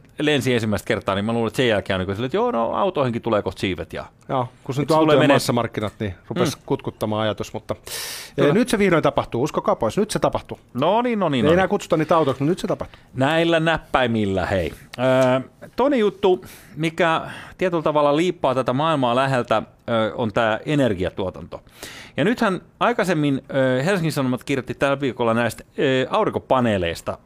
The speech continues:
Speaker 1: Ö, laitatko merkille?
Speaker 2: Mä en lukenut, mut kerro lisää.
Speaker 1: Joo, siis, ö, tällaisia aurinkopaneeli, ö, valmistavia yrityksiä niin oli Helsingin Sanomiin listattu, ö,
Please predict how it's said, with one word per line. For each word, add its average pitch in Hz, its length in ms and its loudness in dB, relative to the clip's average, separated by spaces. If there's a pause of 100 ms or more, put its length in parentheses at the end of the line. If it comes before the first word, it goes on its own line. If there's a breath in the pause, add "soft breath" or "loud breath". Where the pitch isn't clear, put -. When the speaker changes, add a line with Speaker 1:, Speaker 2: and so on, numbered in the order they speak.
Speaker 1:
Ö, 127 200 -4
laitatko 131 560 -2
merkille? 101 600 0 (380 loud breath)
Speaker 2:
Mä 226 240 0
en 139 100 2
lukenut, 123 360 0
mut 98 140 -8
kerro 113 340 -2
lisää. 113 380 -4
Speaker 1:
Joo, 160 520 4
siis, 175 300 -2
ö, 175 580 2
tällaisia 226 240 -2
aurinkopaneeli, 175 840 0
ö, 120 260 0 (360)
valmistavia 139 440 -2
yrityksiä 107 680 -2 (120)
niin 104 340 -2
oli 117 220 -2
Helsingin 151 320 0
Sanomiin 117 360 -2
listattu, 117 640 -4
ö, - 40 -20